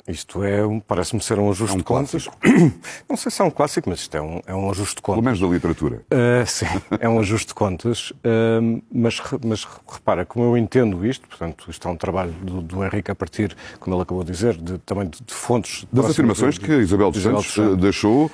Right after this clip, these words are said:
Speaker 1: O que está,
Speaker 2: publicamente na
Speaker 1: o que Isabel
Speaker 2: Câmara
Speaker 1: dos Santos está a dizer é que cai, mas não cai sozinha. Porque todos, todos os factos que nós acabamos de ouvir, que são importantes e são muito relevantes, não des-,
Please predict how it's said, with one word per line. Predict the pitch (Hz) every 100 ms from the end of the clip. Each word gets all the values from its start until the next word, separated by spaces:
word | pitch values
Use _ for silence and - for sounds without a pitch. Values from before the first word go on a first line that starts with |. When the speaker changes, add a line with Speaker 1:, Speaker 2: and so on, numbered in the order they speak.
| -
Speaker 1:
O | -
que |
está, | 151
Speaker 2:
publicamente | 143 123 101 113 113
na |
Speaker 1:
o |
que | 151
Isabel | 139 131
Speaker 2:
Câmara |
Speaker 1:
dos | 98
Santos | 127 117
está | 123
a |
dizer | 104 104 120
é | 117 98
que | 85
cai, | - 117 107
mas | 95
não | 98
cai | 95
sozinha. | - 85 78 - - _ _ _ - - - - - - -
Porque | 135 -
todos, | 190 147
todos | - 165 123
os | 120
factos | - 82
que | -
nós | 110
acabamos | 113 98 85 90
de |
ouvir, | 107 87 90 -
que |
são | - 92
importantes | 82 - 95 85
e | 95
são | -
muito | 90 98 -
relevantes, | 98 82 110 -
não | 143
des-, | 131